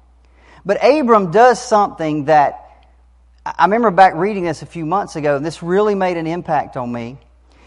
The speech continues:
He graciously abdicates his rights. He steps back and he says, "Lot,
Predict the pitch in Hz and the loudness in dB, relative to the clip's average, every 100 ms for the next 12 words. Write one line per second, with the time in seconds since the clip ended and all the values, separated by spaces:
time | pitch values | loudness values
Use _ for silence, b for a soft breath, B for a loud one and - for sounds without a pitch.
0 | b - 226 165 208 247 277 - 208 - | b -6 -6 2 6 6 4 -2 -6 -4
1 | 190 180 175 - 202 208 196 - 196 175 | -2 -2 0 4 6 4 -4 -6 -8 -8
2 | - 160 147 143 101 - - 151 - 185 | -10 -10 0 2 2 -2 -16 -16 -6 -2
3 | 190 - 165 147 131 143 139 156 127 147 | -2 0 2 4 2 -6 -10 -10 -4 4
4 | 165 - | 4 4